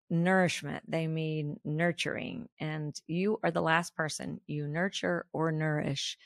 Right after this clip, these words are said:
And anything that you bring into your life, into your physical body or your, the body of your spirit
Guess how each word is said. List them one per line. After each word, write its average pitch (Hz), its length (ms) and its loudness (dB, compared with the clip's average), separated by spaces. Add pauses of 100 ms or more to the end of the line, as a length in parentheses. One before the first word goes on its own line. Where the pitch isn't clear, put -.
(840)
And 175 340 4
anything 226 500 6
that 185 120 2
you 196 200 0
bring 180 300 4
into 208 400 2
your 196 160 4
life, 175 480 4
into 170 180 -2
your 151 180 -4 (100)
physical 208 400 0
body 185 440 2
or 156 220 -2
your, 147 400 0
the 147 140 -6
body 160 400 4
of 143 180 -2
your 147 300 -2 (120)
spirit 185 560 2